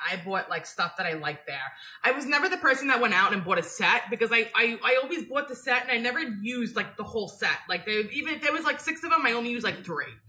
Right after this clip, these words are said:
So I kinda just made my own set. I didn't really care about, like, matching whatever. It didn't, that, that doesn't matter to me. I just, like, if I like the pan, I like the pan, you know? Um, I love nonsticks.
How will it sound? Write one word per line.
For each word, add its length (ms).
So 140
I 80
kinda 280
just 200
made 300
my 160
own 180
set. 240
I 20
didn't 180
really 200
care 220
about, 240
like, 120
matching 840
whatever. 360
It 80
didn't, 220
that, 120
that 180
doesn't 180
matter 200
to 80
me. 120
I 60
just, 160
like, 160
if 120
I 160
like 360
the 80
pan, 260
I 100
like 200
the 80
pan, 380
you 60
know? 260
Um, 260
I 60
love 260
nonsticks. 1080